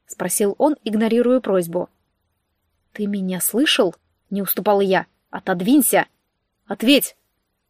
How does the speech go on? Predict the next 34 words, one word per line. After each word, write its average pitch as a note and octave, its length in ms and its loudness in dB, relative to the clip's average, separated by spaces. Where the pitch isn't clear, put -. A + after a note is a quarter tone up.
Совершенно D4 480 -2
очевидно, A#3 460 0
сдаваться G#3+ 420 0
он B3+ 220 0
не B3+ 100 0
собирался. - 640 -2
Разумеется, A#3+ 520 0
я G3+ 140 0
согласна A3 480 2
с - 80 -2
его G3 220 0
мнением, D4 500 0
и G3+ 100 -4
мне G3+ 180 -4
действительно C4 600 0
нужна G#3 320 -2
помощь A3 320 -2
в - 20 -2
адаптации G3 500 0
к - 60 -6
новому G3+ 320 -2
месту. B3+ 460 0
Но G#3 140 -8
разве A3 300 -2
это G#3+ 160 -2
значит, C#4 340 -2
что - 180 -2
он G#3 140 0
имеет A3 300 -2
право D#4+ 320 0
вести A3 380 -2
себя C#4+ 260 0
как - 220 -2
собственник - 640 -2